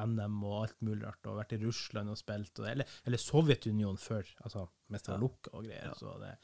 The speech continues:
Speaker 2: Var ikke du sendt på en sånn der badmintonleir, eller et eller annet sånn greier?
Speaker 1: Bad-, nei.
Speaker 2: Men du var sendt
Speaker 1: Fotball.
Speaker 2: på en leir?
Speaker 1: Ja,
Speaker 2: Og det
Speaker 1: fot-,
Speaker 2: fotball, ja.
Speaker 1: fotball.
Speaker 2: Det var det, ja, ja.
Speaker 1: Vi mente fotball, ikke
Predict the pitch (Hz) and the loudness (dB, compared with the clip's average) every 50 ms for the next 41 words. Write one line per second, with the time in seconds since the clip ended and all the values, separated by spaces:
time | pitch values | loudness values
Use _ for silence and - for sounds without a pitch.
0 | - - - - - - 107 98 - - 101 101 139 196 226 - 285 311 320 320 | -20 -20 -20 -8 -2 -2 0 0 0 0 0 0 0 0 0 -2 -2 -2 -2 -2
1 | - - - 117 95 92 95 98 - 98 95 101 101 101 101 98 98 104 123 127 | -4 -4 -4 -4 -4 -6 -8 -10 -10 -10 -10 -8 -8 -8 -8 -10 -10 -10 -10 -12
2 | 107 - 101 123 170 190 202 202 220 262 262 262 - - 277 269 277 269 277 294 | -6 -2 0 0 2 2 2 2 2 2 0 -2 -2 -2 0 0 2 0 0 0
3 | 285 202 104 95 95 98 101 104 - - - - - - - 98 95 95 92 92 | 0 -2 -2 -4 -6 -8 -10 -10 -10 -10 -10 -12 -8 -6 -6 -4 -4 -6 -6 -6
4 | 95 95 98 95 95 95 95 95 95 - - _ _ _ _ _ 135 127 90 - | -6 -6 -6 -8 -8 -8 -8 -10 -12 -14 -18 _ _ _ _ _ -2 -2 -2 0
5 | - - 139 135 143 143 139 - - _ _ _ _ _ _ _ _ _ 151 139 | 2 2 4 6 6 4 4 2 -4 _ _ _ _ _ _ _ _ _ 0 2
6 | 139 139 156 214 240 - - 254 294 - 160 113 101 104 139 208 247 185 - - | 4 6 6 6 4 6 6 4 4 4 2 0 0 2 0 0 0 -2 -4 -4
7 | - 98 101 - - 135 131 - 185 240 - - - - - 101 95 104 - - | -4 -4 -4 -2 -2 -2 0 2 0 0 -2 -2 -2 -2 -2 -2 -2 -6 -6 -4
8 | 120 - - - 185 - - - - - - - - - - - - 120 120 117 | -4 -4 -4 -4 -4 -4 -4 -6 -8 -12 -16 -20 -12 -8 -4 -2 2 4 4 4
9 | 117 123 127 120 110 - - 117 - - 98 95 98 - 175 | 4 4 4 2 2 0 -4 -4 -2 0 0 0 2 2 2